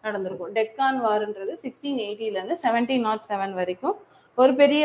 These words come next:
war. அந்த வார்ல தான் வந்து யார் கூட நடந்திருக்கும் அப்படின்னா, மராத்தா கூட, மராத்தாஸ் கூட நடந்திருக்கும் அந்த வார. ம், எஸ், டெக்கான் வார் தான் பெருசு.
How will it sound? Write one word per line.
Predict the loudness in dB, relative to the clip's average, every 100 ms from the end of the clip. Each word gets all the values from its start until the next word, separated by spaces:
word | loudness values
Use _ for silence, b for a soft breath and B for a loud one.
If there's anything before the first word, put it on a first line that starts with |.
| 6
war. | 8 6
அந்த | 6 4 4
வார்ல | 6 6 4
தான் | 2 0
வந்து | -2 -4 -6 _ _ _ _ _ _ _ _ _ _ _ _ _ _
யார் | 6 10 10 8
கூட | 2 2
நடந்திருக்கும் | 2 2 0 -2 -2 -4
அப்படின்னா, | -2 -4 -2 0
மராத்தா | 2 4 4 4 0
கூட, | 0 -6 -10 -16 _ -20 -20 _ _ _ _ _ _ -20 _ _ _ _ _ _ _ -20 _ _ _ -20 _ _ _ _ _ _ _ _ -20 _ _ _ -20 _ _ _ _ -6
மராத்தாஸ் | 2 4 4 4 -2 -2
கூட | -4 -4
நடந்திருக்கும் | -4 -8 -12 -12 -10
அந்த | -10 -8
வார. | -4 -4 -2 -4 -6 -10 _ _ _
ம், | -6 -4 -2 -4 -6 -8 -12 _ _ -16
எஸ், | -14 -6
டெக்கான் | -6 -2 -2 0
வார் | -2 -2
தான் | -4 -4
பெருசு. | -4 -6 -6 -8